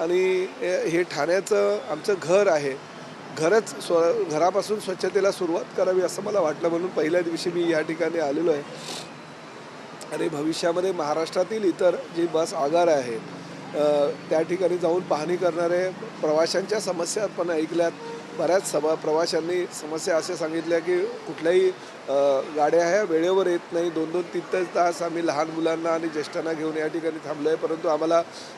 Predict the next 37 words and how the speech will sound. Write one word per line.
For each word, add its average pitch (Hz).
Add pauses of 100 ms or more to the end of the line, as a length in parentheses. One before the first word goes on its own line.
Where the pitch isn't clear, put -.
(120)
माहिती 165
पण 196
या 185
ठिकाणी 165
योग्य 160
प्रकारे 165
मिळत 156
नाही 156
की, 156
अ, 139
गाडी 147
केव्हा 151
येणार 143
आहे. 135 (400)
तर 185
ह्या 202 (200)
अशा 175
काही 202
मोठ्या 180
समस्या 220
नाही 185
आहेत, 175
परंतु 180 (120)
योग्य 156
प्रकारे 185
जर 190
त्याच्यावर 180
नियंत्रण 175
ठेवलं 156 (500)
तर 160
ह्या 165
समस्यांचं 175
निराकरण 165
होऊ 151
शकतं. 139 (760)
मी 180
यांना 175